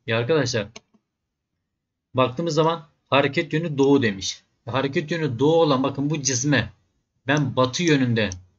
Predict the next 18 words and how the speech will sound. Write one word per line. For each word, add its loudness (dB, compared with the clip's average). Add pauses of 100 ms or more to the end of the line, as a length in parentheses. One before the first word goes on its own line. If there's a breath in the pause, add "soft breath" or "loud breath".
(160)
bir -4
kuvvet -2
uygularsam 0 (140)
ne -2
olacaktır? -2 (520)
Bu -6
cismin -2
hızı -2 (120)
başlangıçta -2
yavaşlayacak, 0 (300 soft breath)
sonra -2
duracak 0
ve -2
daha 4
sonra -2
da -2 (300)
bu -2
yönde 2